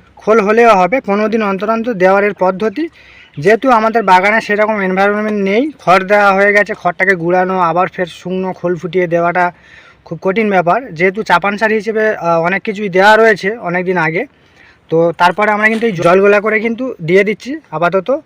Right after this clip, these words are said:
তো এটা এখন চলতে থাকবে। প্রথম যে তিনটে ডোজ হবে, তবে দশ দিন বা বারো দিনের গ্যাপ দিয়ে দিয়ে প্রথম তিনবারের যে ডোজ সেটা কিন্তু এইভাবে দিতে হবে। ধীরে ধীরে পরপর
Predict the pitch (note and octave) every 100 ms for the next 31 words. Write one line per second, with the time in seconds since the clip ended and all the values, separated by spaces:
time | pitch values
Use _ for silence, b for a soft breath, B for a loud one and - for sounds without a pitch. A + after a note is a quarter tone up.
0 | b b b - F#3 F#3 A#3 A3+ A#3+ -
1 | G3+ G#3 A3+ A#3 A3 B3+ A3 A#3+ C4+ C4+
2 | C4 B3+ - A3 A3 G3 G#3 F3 D#3+ B2+
3 | A#2 - - B3+ C#4 G3 F#3+ F#3+ B3+ B3+
4 | G3+ F#3 G#3 A#3 A#3+ G3 G3 G3 A#3 A#3
5 | C4 C#4 A3+ B3+ C#4 A#3 G#3 G#3 G#3+ G#3+
6 | F#3 G3 F#3 E3 E3+ A3 - _ _ -
7 | E3+ G3 G#3+ G#3 G3+ G3+ G3 D3+ C#3 C3+
8 | A#2+ C3+ C#3+ F3 G#3+ A#3+ C4 C4+ F#3+ F#3+
9 | A3+